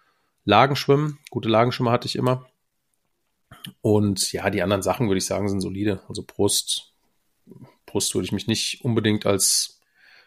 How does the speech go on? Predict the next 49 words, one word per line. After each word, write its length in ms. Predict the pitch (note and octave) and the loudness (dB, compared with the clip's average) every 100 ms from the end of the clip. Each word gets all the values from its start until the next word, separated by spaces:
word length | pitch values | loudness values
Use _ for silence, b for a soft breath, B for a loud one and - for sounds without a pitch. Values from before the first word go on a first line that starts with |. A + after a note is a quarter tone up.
| - | -6
würde 100 | G#2+ | -4
ich 60 | G2+ | -2
jetzt 140 | G2 | -2
nicht 100 | A2 | 2
sagen, 180 | A#2 G#2+ | 4 4
dass 80 | G2 | 2
es 80 | |
meine 160 | G#2 G2+ | 0 -2
Stärke 360 | - G#2 A2 A#2 | 2 2 2 2
ist, 100 | A2 | 0
aber 80 | |
meine 160 | G2 G2+ | 0 0
Brustschwimmer 400 | F#2+ B2+ - A2 | 0 -2 2 0
sind 100 | G2+ | 0
super 280 | A2 A#2 G#2+ | -2 0 0
gut 160 | G#2 | 0
geschwommen 300 | G#2+ - A#2 | -4 -2 0
in 120 | A#2+ A2 | 0 0
den 20 | |
letzten 300 | A2+ - A2+ | -2 -2 0
Jahren. 240 | A2+ B2 | 2 2
Also 140 | G#2+ G2+ | 0 -4
hier 140 | G#2+ | -4
in, 180 | G#2 G#2 | -4 -6
in 320 | G#2 G2 G2 | -6 -6 -4
Saarbrücken, 360 | G2+ F#2+ A#2 A2+ | -6 -4 -4 -2
die 60 | |
haben 80 | G#2 | -4
sich 120 | G2 | -6
super 200 | - G#2+ | -6 -4
gut 160 | G#2 C3 | -2 -2
entwickelt. 540 | A#2 B2 B2+ B2+ - B B B B B B B B B _ - | 0 0 0 -2 -6 B B B B B B B B B _ -2
Ähm, 360 | A2 G2+ F#2+ F#2 | 2 2 0 6
war 140 | G#2 | 6
das 140 | A2+ | 6
jetzt, 180 | A#2 G2+ | 2 2
weil 120 | G#2+ G#2+ | 0 0
ich 100 | A2+ | -2
ein 60 | |
toller 200 | A2+ G#2+ | 2 2
Brustschwimmtrainer 640 | A2 A#2+ - B2+ - C#3+ C3+ | 4 4 6 6 6 4 4
bin 180 | B2+ B2 | 4 4
oder 160 | A2+ | 2
weil 80 | A2+ | 2
es 80 | B2 | 2
einfach 200 | A2+ A2+ | 4 6
gute 200 | B2 G#2+ | 4 4
Schwimmer 260 | C3 C3 | 4 8
sind? 380 | B2 C3 C3+ C3+ | 8 8 6 2